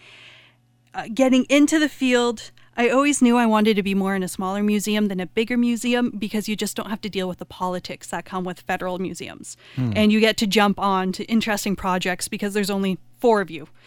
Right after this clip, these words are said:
Speaker 1: So someone needs help with that. Cool. I'm gonna go help you with this. I'm gonna go help you with that. And I would say, like, the, the kind of defining moment that got me into museums was,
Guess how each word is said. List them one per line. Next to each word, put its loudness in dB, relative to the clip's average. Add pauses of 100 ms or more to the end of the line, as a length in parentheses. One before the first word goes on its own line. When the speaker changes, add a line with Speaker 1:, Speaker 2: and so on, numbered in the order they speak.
(220)
Speaker 1:
So 0
someone 2
needs 0
help -2
with -6
that. 0
Cool. 4
I'm 0
gonna 0
go 0
help -4
you -4
with -4
this. -4
I'm -2
gonna -2
go -2
help -6
you -4
with -6
that. -4 (720)
And 4 (1000)
I 2
would 0
say, 2
like, -2 (120)
the, -12 (1120)
the -2
kind 0
of -6
defining 4
moment 2
that -4
got -4
me -2
into -2
museums 2
was, 2